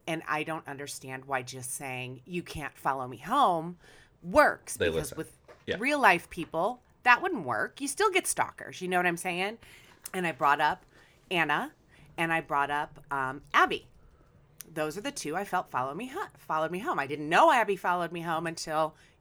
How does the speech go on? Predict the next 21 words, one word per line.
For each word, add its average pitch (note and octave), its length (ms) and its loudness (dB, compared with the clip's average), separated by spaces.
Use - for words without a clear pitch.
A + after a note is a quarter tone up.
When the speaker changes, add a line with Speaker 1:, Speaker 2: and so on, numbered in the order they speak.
Speaker 1:
you F3 220 0
know D#3 160 2
when A#2+ 160 -6
it - 100 -12
went B2 180 -12
down. A2+ 440 -6
Speaker 2:
Right. D3+ 340 4
Speaker 1:
Um, C#3+ 240 -10
and G#3+ 240 -2
not A#3+ 240 2
even, G#3+ 640 -6
not C4+ 260 -4
even C#4 220 -4
ten F3+ 260 -6
minutes C#3 280 -8
later, D3+ 160 -6
maybe A#3+ 220 -2
even C4 200 -2
five E3+ 420 0
minutes D3 360 -8
later, A2+ 340 -8